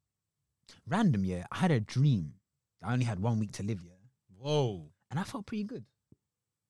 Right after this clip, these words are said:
Speaker 1: which, which I liked. Like, 'cause I feel in, in a dream, in most scenarios, you're not aware it's a dream. So this is your real reaction.
Speaker 2: Yeah.
Speaker 1: And I think I, they found something. So I only had, like, a week to live.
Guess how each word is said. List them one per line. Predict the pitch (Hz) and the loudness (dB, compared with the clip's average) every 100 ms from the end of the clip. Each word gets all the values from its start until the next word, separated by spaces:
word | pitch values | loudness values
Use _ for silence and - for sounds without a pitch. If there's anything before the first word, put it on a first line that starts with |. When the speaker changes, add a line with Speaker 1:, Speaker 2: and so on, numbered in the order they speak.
| _ - | _ -20
Speaker 1:
which, | 131 | -16
which | - 139 | -8 -6
I | 131 | -4
liked. | 156 123 - - _ _ _ _ _ _ _ _ 113 | -4 -6 -8 -16 _ _ _ _ _ _ _ _ -8
Like, | 127 - _ | -6 -8 _
'cause | 147 | 0
I | 165 | 0
feel | 180 - 175 113 127 - - | 0 2 2 2 -2 -10 4
in, | 180 156 | 6 8
in | 190 | 8
a | 160 | 8
dream, | 123 151 110 104 - | 8 8 6 4 -2
in | 110 123 | 2 6
most | 143 - | 6 4
scenarios, | 120 131 117 98 104 - | 4 4 4 0 -6 -10
you're | 104 117 | 0 6
not | 139 127 | 6 6
aware | 127 123 | 2 0
it's | 113 | -2
a | |
dream. | 107 120 95 | -6 -6 -6
So | 101 | -6
this | 127 | -4
is | 110 | -2
your | 98 | -4
real | 104 123 | -4 -4
reaction. | 110 123 - 98 87 110 | -4 -6 -10 -18 -20 -16
Speaker 2:
Yeah. | 117 104 101 98 95 92 90 90 - _ _ _ | -10 -6 -6 -6 -8 -10 -10 -12 -16 _ _ _
Speaker 1:
And | 113 127 127 131 | 4 6 6 2
I | - | -4
think | - 208 | -4 -6
I, | 117 | -6
they | 113 131 | -4 -4
found | 170 147 | -4 -4
something. | - 123 - 92 | -2 -4 -6 -12
So | - 101 | -6 -2
I | 113 123 | -2 2
only | 131 123 | 2 2
had, | 117 | 0
like, | 101 | -6
a | 110 | -10
week | 123 - | -12 -8
to | 117 | -6
live. | 123 | -4